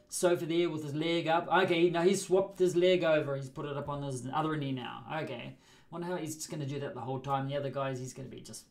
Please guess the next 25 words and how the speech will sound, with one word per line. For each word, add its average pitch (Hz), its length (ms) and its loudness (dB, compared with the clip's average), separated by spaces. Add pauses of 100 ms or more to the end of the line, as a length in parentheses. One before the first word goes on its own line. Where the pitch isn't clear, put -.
fiddling 131 360 -6
around 131 320 -6
with - 80 -16
his 123 140 -12
toys. 135 400 -8 (720)
Anyway, 208 400 6
so 208 380 8 (140)
we've 196 160 8
got 269 160 10
some 254 200 4
different 226 400 2
things 220 380 8
here. 165 380 4
We've 156 160 0
got 202 220 4
lineup. 170 720 2
Please 226 260 6
create 202 340 2
a 196 60 6
rep 202 280 4
team. 143 500 0 (440)
Game 208 320 8
plan, 180 520 2
please, 135 220 -6
great. 131 220 2